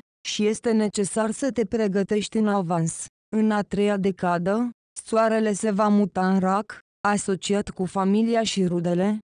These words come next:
astfel încât succesul va fi în mare măsură determinat de fiabilitatea parteneriatelor și de o familie puternică în spate.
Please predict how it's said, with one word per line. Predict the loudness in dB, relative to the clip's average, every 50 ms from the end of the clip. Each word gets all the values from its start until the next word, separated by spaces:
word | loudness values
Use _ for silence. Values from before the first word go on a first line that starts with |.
| -2 -2
astfel | -2 -2 -2 -4 -2 -2 0 2
încât | 0 0 0 -2 -4 -4
succesul | -4 -6 -6 -6 _ -4 -4 -4 -4 -2 -2 -2 -2 0
va | 0 0 0
fi | -2 -2 -2 0
în | 2 2 2
mare | 0 0 -2 -2 0 0
măsură | 2 2 2 0 -2 -2 -2 0 0 0
determinat | 0 -2 -2 -2 0 0 0 2 4 4 4 4 2 2 0 -2 -2 -4
de | -2 -2 -4
fiabilitatea | -4 -4 -2 -2 0 0 0 0 0 0 0 -2 -2 -2 -2 -2 0 -2 -4 -2
parteneriatelor | -2 -2 -2 -2 -2 -2 0 0 2 2 2 2 2 2 2 2 0 -2 -2 -2 -2 0 -2 -2
și | -4 -4 -4 -2
de | 0 0
o | 0 0
familie | 0 -2 0 0 2 2 2 2 0 0 -2
puternică | -2 -4 -6 -2 -2 -2 0 0 0 0 0 0 -2 -2
în | 0 0 0
spate. | 0 -2 -4 -4 -2 -2 -2 -2 -2 -4 -4 -4